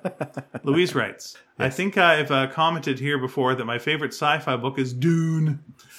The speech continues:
Speaker 2: Uh, it's hard to come up with a next favorite. I'll have to reread it to see if it holds up. But one novel I thought about, uh, had some interesting concepts was Grass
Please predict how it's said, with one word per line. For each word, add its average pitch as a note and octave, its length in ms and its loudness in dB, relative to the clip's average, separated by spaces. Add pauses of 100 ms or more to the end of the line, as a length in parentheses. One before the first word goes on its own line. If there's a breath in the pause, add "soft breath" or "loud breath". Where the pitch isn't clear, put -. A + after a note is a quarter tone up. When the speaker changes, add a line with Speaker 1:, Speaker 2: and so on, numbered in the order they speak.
(140)
Speaker 2:
Uh, C#3+ 340 6
it's C#3+ 140 -4
hard F#3+ 220 4
to - 60 -4
come E3 140 -2
up D#3+ 140 4
with C#3+ 180 0
a B2+ 320 0
next F3 260 -2
favorite. A2+ 440 -4 (360 soft breath)
I'll C#3+ 80 2
have D#3 200 4
to C#3+ 80 2
reread D#3+ 420 -2
it C3+ 120 -2
to - 60 -14
see D3 160 -4
if C3 80 0
it A#2 80 -10
holds C3+ 240 -2
up. C3+ 180 0
But B2+ 80 -4
one D#3+ 220 -2
novel C#3 420 0
I B2+ 120 0
thought C#3+ 280 2
about, B2 320 -4 (320 soft breath)
uh, B2+ 180 2
had C#3+ 180 -2
some C3+ 120 -4
interesting C#3 400 -6
concepts D3+ 480 -6
was A#2+ 160 -4
Grass B2+ 840 2